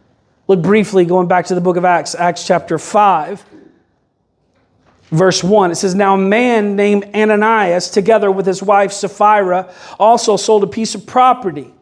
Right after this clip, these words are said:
And with his wife's full knowledge, he kept back part of the money for himself, but brought the rest of the money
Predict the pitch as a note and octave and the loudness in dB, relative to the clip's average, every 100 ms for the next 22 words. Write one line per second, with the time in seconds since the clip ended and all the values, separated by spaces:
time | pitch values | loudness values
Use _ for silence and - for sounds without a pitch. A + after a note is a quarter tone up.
0 | _ _ _ _ G3+ A3+ A3+ F#3 A3+ B3+ | _ _ _ _ -2 2 2 2 0 0
1 | - - A#3 G3+ A3 G#3+ G3+ - G3 - | -2 0 2 4 2 4 2 -4 -8 -2
2 | A3 F#3+ G#3+ G3+ A#3 A#3 G#3 G3+ A3 G#3 | -2 2 0 0 2 2 2 -2 0 -2
3 | G#3 F#3 F3+ - B3 A#3 G3+ F#3+ - _ | -2 -2 -2 -2 2 4 2 -4 -18 _
4 | _ _ _ _ - F3+ E3 A3 G#3+ G3 | _ _ _ _ -6 -4 0 0 2 2
5 | A3 B3 - A3 G3+ G3 G3+ G#3 | 2 2 -2 -4 -2 0 0 -4